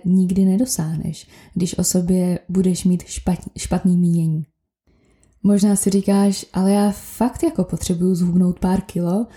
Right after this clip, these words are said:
protože se pak budu cítit líp a mám teď třeba lehkou nadváhu. No a třeba jo, možná by tvýmu zdraví opravdu prospělo mít pár kilo dole. Ale co je tak špatný na tom, přijmout ten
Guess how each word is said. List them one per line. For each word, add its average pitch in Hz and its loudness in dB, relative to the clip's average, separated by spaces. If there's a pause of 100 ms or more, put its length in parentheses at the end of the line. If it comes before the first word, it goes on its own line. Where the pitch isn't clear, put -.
(200)
protože 180 0
se - 0
pak 190 0
budu 185 2
cítit 190 -2
líp 190 0
a 175 -2
mám 180 2
teď 180 -2
třeba 175 -2
lehkou 175 0
nadváhu. 165 -2 (600)
No 190 0
a 185 0
třeba 208 0
jo, 208 2 (420)
možná 190 2
by 190 0
tvýmu 196 2
zdraví 190 0
opravdu 208 0
prospělo 175 -4
mít 180 0
pár 175 -4
kilo 170 -6
dole. 170 -6 (500)
Ale 190 0
co - -4
je 220 2
tak 254 0
špatný 220 0
na 220 2
tom, 165 -6 (100)
přijmout 196 0
ten 202 2